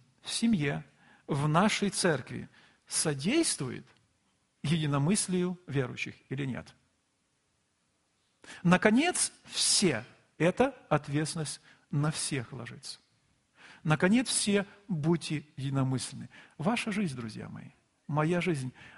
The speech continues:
она содействует тому, чтобы Божий народ был единым, думал, двигался в одном направлении. У нас есть хорошая возможность перед Богом, который меняет сердца.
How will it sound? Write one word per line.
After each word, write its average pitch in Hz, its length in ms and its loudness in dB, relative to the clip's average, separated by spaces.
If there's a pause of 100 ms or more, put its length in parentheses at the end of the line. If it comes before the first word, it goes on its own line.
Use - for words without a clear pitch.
она 165 460 0
содействует 156 920 -2
тому, 180 260 0
чтобы 143 280 -6
Божий 143 460 -2
народ 233 340 0 (440)
был 139 420 0 (220)
единым, 147 720 0 (560)
думал, 180 640 2
двигался 147 680 -2
в 135 120 -6
одном 135 300 0
направлении. 131 540 2
У 139 40 4
нас 147 200 0
есть 170 140 -4
хорошая 190 360 0
возможность 156 720 2 (440)
перед 180 260 4
Богом, 214 320 2
который 208 320 0
меняет 170 380 0
сердца. - 480 -12